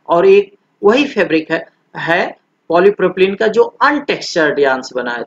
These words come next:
तो दोनों में compare हम कर रहे हैं कि क्या होगा। तो यहाँ पे है fabric made from polypropylene textured yarn as compare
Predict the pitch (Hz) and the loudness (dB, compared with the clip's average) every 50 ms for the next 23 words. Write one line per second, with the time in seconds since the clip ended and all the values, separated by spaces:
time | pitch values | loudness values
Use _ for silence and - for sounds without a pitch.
0 | _ - 202 220 - - - 175 208 226 233 226 226 214 - - 180 170 170 160 | _ 2 2 2 2 0 0 2 2 2 0 -2 -4 -4 -4 -4 -4 -4 -4 -2
1 | - 175 175 170 160 147 143 147 - - 156 143 151 185 - - _ _ _ _ | 0 0 0 0 0 -4 -8 -10 -8 -6 -6 -4 -4 -4 -6 -6 _ _ _ _
2 | - 170 - _ - 214 196 175 147 139 127 117 113 117 - - _ _ _ _ | -16 -16 -16 _ -2 0 0 0 0 -2 -4 -4 -4 -6 -8 -10 _ _ _ _
3 | _ _ _ _ - - 170 170 170 165 - - - 170 180 202 196 220 214 - | _ _ _ _ 0 2 4 4 4 4 2 0 0 0 0 0 0 0 0 0
4 | 214 208 202 220 233 226 - _ _ _ - 220 220 214 262 262 - - 170 185 | 0 0 0 -2 -2 -4 -8 _ _ _ -2 -2 -2 -2 -4 -8 -6 -4 -2 0
5 | 226 226 - - - 185 175 175 170 - 175 170 175 180 180 - 170 165 160 - | 0 -2 -4 -4 -2 -2 -2 -2 -2 0 0 0 0 -2 -2 -2 -2 -2 -2 0
6 | 170 180 190 190 180 - - 165 156 - - - 175 170 170 156 156 156 147 147 | 0 0 0 0 -2 -4 -4 -4 -4 -4 -4 -2 0 0 0 0 -2 -2 -2 -2
7 | 156 156 - _ - 196 247 240 - - - 170 156 143 143 - 147 147 143 | -4 -6 -8 _ -4 -2 -2 -2 -4 -6 -6 -6 -6 -4 -2 0 2 2 2